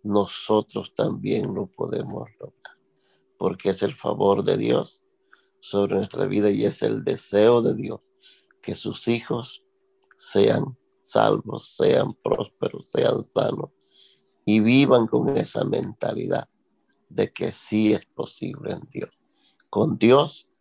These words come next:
haremos proezas. Gracias a todos los que participaron.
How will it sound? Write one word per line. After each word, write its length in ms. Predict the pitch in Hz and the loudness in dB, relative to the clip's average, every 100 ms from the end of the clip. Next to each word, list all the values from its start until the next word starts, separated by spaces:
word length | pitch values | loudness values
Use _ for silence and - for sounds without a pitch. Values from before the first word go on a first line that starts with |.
| _ _ _ _ - | _ _ _ _ -2
haremos 680 | - - - - - - - | 0 0 0 0 -2 -8 -8
proezas. 560 | - - - - - - _ _ - - - - | -4 -4 -6 -8 -16 -20 _ _ -20 -20 -20 -4
Gracias 640 | - 117 120 127 120 110 - | 4 4 4 0 0 -2 -6
a 60 | |
todos 280 | - - 113 | -4 2 2
los 100 | 110 | 2
que 80 | 110 | -6
participaron. 880 | - - - 120 - 117 123 143 151 | -4 -4 -4 -14 0 4 4 2 -8